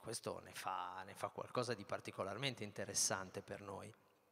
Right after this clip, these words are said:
E ne fa qualcosa di particolarmente interessante il fatto che là dentro si abita, cioè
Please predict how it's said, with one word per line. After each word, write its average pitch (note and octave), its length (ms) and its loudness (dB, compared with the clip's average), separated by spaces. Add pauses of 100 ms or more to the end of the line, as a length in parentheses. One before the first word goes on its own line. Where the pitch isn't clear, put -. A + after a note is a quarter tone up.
(1000)
E F#3+ 100 6
ne F3 100 10
fa F3 140 12
qualcosa C3+ 320 10
di C3 60 8
particolarmente C#3+ 480 8
interessante C3+ 500 4
il D3 60 2
fatto - 380 4
che - 260 0 (480)
là B2 140 4
dentro B2+ 340 2
si - 200 8
abita, G#2+ 520 8
cioè G#2+ 320 6